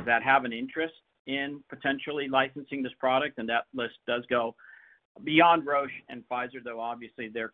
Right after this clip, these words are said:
closer to our, to our product and our data than the others. But there are others that are, certainly have us on the radar. Having said that, um, the question that always comes up is, you know, what size is your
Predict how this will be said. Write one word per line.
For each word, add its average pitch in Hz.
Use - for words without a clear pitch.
closer 120
to 117
our, 104
to 156
our 135
product 135
and 117
our 110
data 117
than 107
the 110
others. 117
But 117
there 131
are 143
others 139
that 113
are, 113
certainly -
have 135
us 120
on 117
the 113
radar. 110
Having 139
said 208
that, 113
um, 131
the 160
question 170
that 139
always 131
comes 151
up 107
is, 110
you 135
know, 113
what 131
size 135
is 123
your 123